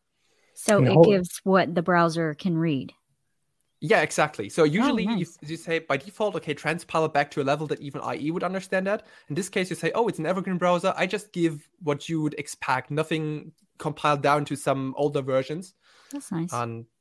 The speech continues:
Speaker 3: that's even detectable. So, uh, you, you can still have that I E fallback.
Speaker 2: Yeah, one of these days we will be able to, uh, shut off I E finally. <laughs>
Speaker 3: Uh, it should be in
Speaker 1: <laughs>
Speaker 3: August, right? In, in theory,
Speaker 2: That's,
Speaker 3: at least, but
Speaker 2: yeah,
Speaker 1: In
Speaker 2: that's what they
Speaker 1: theory,
Speaker 2: keep
Speaker 1: yes.
Speaker 2: saying.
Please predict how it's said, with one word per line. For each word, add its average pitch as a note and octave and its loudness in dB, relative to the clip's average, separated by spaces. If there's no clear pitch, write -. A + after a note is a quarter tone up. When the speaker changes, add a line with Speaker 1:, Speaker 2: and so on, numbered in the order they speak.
Speaker 3:
that's - -4
even A3 -6
detectable. B2+ -4
So, A#2 -4
uh, - -12
you, C#3 -2
you D3 -6
can D#3 -6
still F#3 -2
have C#3+ 0
that C3 -6
I C3 -2
E C3 -4
fallback. A#2+ -2
Speaker 2:
Yeah, C#3 8
one E3+ 6
of F3 10
these D#3 8
days D3 6
we C#3+ 6
will C#3+ 6
be D3 6
able C#3+ 8
to, C#3 2
uh, C3+ 4
shut C#3+ -2
off C#3+ 0
I D3 2
E D3 0
finally. D3+ -2
<laughs> - -8
Speaker 3:
Uh, F3+ 10
it D#3 2
should A3+ 2
be A#3 6
in D3 2
Speaker 1:
<laughs> C#3 6
Speaker 3:
August, D3+ 0
right? C#3 2
In, C#3+ -4
in D#3 -4
theory, F3 0
Speaker 2:
That's, D3+ 6
Speaker 3:
at A2+ -6
least, A#2 -14
but A2+ -8
Speaker 2:
yeah, D#3 12
Speaker 1:
In D#3 12
Speaker 2:
that's A#3+ 10
what F3 12
they - 12
Speaker 1:
theory, F#3 8
Speaker 2:
keep D#3+ 0
Speaker 1:
yes. G3+ 4
Speaker 2:
saying. C#3 4